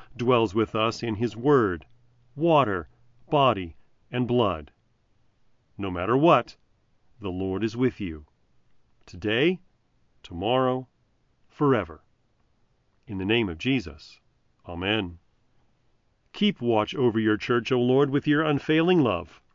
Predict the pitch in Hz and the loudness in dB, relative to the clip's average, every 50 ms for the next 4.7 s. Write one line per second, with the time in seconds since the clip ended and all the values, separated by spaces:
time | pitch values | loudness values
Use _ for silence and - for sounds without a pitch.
0 | _ _ - 147 139 135 - - 180 175 165 - - - 175 165 165 151 120 - | _ _ -2 0 0 0 2 4 4 4 4 4 -2 0 2 4 4 2 2 2
1 | 127 147 147 156 160 156 147 147 160 156 143 135 143 143 135 127 123 127 160 165 | 4 6 6 6 4 4 2 2 2 2 4 4 4 4 4 2 4 4 2 2
2 | - - 156 156 139 - - 147 151 147 - - 147 143 139 151 175 190 - - | 2 2 2 2 2 0 0 0 0 0 0 0 0 0 2 4 2 2 2 0
3 | 143 147 143 131 117 - 143 143 139 131 127 120 - - 131 120 110 - 127 113 | 0 2 2 2 0 0 2 2 2 2 0 -2 -2 -2 -2 -2 -2 -2 -4 -4
4 | 127 117 110 101 - 113 110 131 143 139 139 139 139 127 | -2 -2 -2 -2 -2 0 2 2 4 4 4 2 0 -2